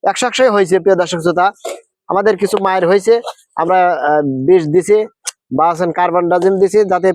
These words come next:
পচনটা যাতে ঠিক হয়। দেখেন কত সুন্দর টমেটোর চারা হয়েছে, এটা বেচার উপ-, উপযুক্ত হয়ে গেছে। দুই একের মধ্যে আমরা বিক্রি করে দেব। এটা হচ্ছে আপনার, আহ, ছয়শো বিয়াল্লিশ জাতের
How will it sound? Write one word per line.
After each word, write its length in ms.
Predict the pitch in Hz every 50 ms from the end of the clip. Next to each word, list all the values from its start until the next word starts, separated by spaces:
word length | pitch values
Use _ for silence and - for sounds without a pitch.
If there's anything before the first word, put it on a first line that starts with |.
| -
পচনটা 380 | - 175 156 - 170 170 180 180
যাতে 180 | 180 165 175
ঠিক 220 | 160 151 165 160 175
হয়। 140 | 170 170 160
দেখেন 280 | 160 151 151 170 196 190 _ _ _ _ _ _ _ _ _
কত 140 | 185 190 190
সুন্দর 300 | 165 185 208 208 208 202
টমেটোর 320 | - 196 196 208 190 208
চারা 220 | 185 - 190 185 180
হয়েছে, 200 | 196 202 185 208
এটা 160 | 202 208 196
বেচার 320 | 175 170 180 165 185 185
উপ-, 320 | 185 170 180 175 - _ 160
উপযুক্ত 460 | 165 185 170 165 170 175 180 151 -
হয়ে 140 | 175 185 196
গেছে। 160 | 196 185 202
দুই 160 | 180 165 185
একের 200 | 180 160 170 175
মধ্যে 200 | 175 180 175 196
আমরা 180 | 196 190 190 185
বিক্রি 280 | 160 175 160 156 165
করে 180 | 156 170 175 170
দেব। 280 | 165 180 180 202 220 214 - _ _ _ - - - - - _ _ _ _
এটা 160 | - 190 220 226
হচ্ছে 240 | 226 240 220 240 269
আপনার, 500 | 277 277 269 247 233 214 240 247 247 240
আহ, 220 | 226 208 196 190
ছয়শো 320 | 180 - 202 214 - 226 226
বিয়াল্লিশ 460 | 185 185 208 202 202 202 208 196 170
জাতের 300 | 165 190 185 170 202 190